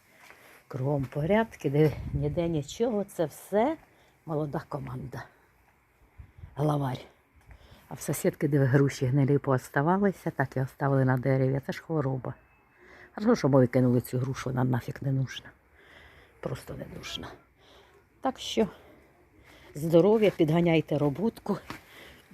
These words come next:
поки сонечко світить. Кажуть, що ще тепленько буде. А я, мабуть, в суботу викопаю вже кани, зріжу на мусорку, в п'ятницю з-, вечором. Та на мусорку здамо. А те викопаю, хай трішки підсохне, щоб вам,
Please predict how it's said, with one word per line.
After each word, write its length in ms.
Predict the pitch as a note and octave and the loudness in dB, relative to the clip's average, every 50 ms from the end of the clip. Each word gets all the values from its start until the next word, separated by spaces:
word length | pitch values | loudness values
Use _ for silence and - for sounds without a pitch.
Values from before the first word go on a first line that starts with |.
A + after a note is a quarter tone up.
| - - - - - - | -20 -20 -20 -20 -8 -6
поки 260 | - F3+ - - F3+ | -4 -4 -2 -2 -2
сонечко 540 | - - G3+ F#3+ F#3+ F#3 - - - - F3+ | -2 -2 0 2 2 2 0 2 0 0 0
світить. 380 | - - - F3+ - - D#3 | 0 0 -4 0 0 0 0
Кажуть, 240 | - - F3+ F#3+ D#3+ | 0 2 2 2 2
що 120 | - - C#3+ | 2 0 2
ще 160 | - - D#3 | 2 2 4
тепленько 580 | - E3 - - F3 F3+ G3 G3+ - - G3 | 4 2 4 6 6 6 6 4 2 2 2
буде. 300 | F3+ - E3+ F3 - F3+ E3 - - - - - - - - - - - - - - - - - | 4 4 4 4 4 4 4 2 -2 -2 -4 -4 -4 -6 -8 -6 -6 -8 -8 -6 -8 -8 -6 -2
А 60 | D#3+ | 0
я, 200 | E3 E3+ D#3+ D3 | 4 6 6 8
мабуть, 440 | D3 D3+ D#3 D3 E3 D#3 - - - - - | 8 6 6 4 0 0 -2 -6 -10 -12 -12
в 60 | - | -10
суботу 480 | - - E3 C#3+ D3+ E3 D3+ - - | -2 0 0 2 2 2 0 0 4
викопаю 560 | D3 D#3 C#3 - D#3 - - D3+ C#3 C#3 C#3+ C3+ | 4 4 4 4 0 0 0 2 2 4 4 2
вже 160 | C3+ C3+ C3+ | 0 -2 -4
кани, 420 | - - F#3+ G3+ G3+ F#3 F#3+ F#3 - - - - - - - - - - | 0 0 0 0 0 -2 -4 -6 -8 -12 -18 -20 -20 -20 -20 -20 -12 0
зріжу 600 | - D#3 D3+ C#3 F3 E3+ F3 E3+ F3 D3+ - F3 | 2 2 6 6 6 6 6 4 2 2 2 2
на 120 | D#3 D#3+ D#3+ | 2 2 4
мусорку, 480 | D#3+ E3 D#3 - - D#3 - - D#3+ | 2 2 0 0 -2 -2 -2 -6 -10
в 40 | B2 | -10
п'ятницю 560 | - - - D3+ - - B2+ - - - C3 | 2 4 4 4 4 0 -4 -4 -6 -8 -8
з-, 80 | - - - | -8 -8 -8
вечором. 500 | D3+ D3 C#3+ A#2+ - - C3+ A#2+ C#3 D3 - - - - - - - - | -6 -4 -4 -4 -4 -6 -6 -4 -4 -6 -8 -12 -20 -20 -20 -20 -20 0
Та 100 | - E3 | 2 4
на 100 | D3+ D#3+ | 6 6
мусорку 420 | F3 A3 A#3 - - D3 - - C#3+ | 6 4 4 4 2 0 2 0 0
здамо. 420 | C3 C3 C3 B2+ B2 B2 C3 C3+ - - - - - - - - | 2 4 4 4 4 4 2 0 -2 -8 -20 -20 -20 -20 -8 -2
А 420 | - C#3+ C#3 C3+ C3 C3 C3+ C3+ C3 - | 0 2 4 4 4 4 4 2 0 4
те 180 | - F#3 F#3 | 6 6 8
викопаю, 540 | D#3 D3+ G#3 A#3 - - - - B2+ C3 B2 - | 10 8 8 8 6 0 -2 0 0 0 0 0
хай 100 | D#3 C3+ | 0 -2
трішки 280 | - - C3 - - C#3 | -2 -4 -4 -2 -2 -2
підсохне, 480 | - D3+ - - - G#3 - - C#3+ | -2 -4 -2 2 2 2 2 2 -2
щоб 200 | - - D3 C3 | 0 0 0 4
вам, 260 | A#2+ E3+ D#3+ D#3+ D#3 | 6 6 6 4 2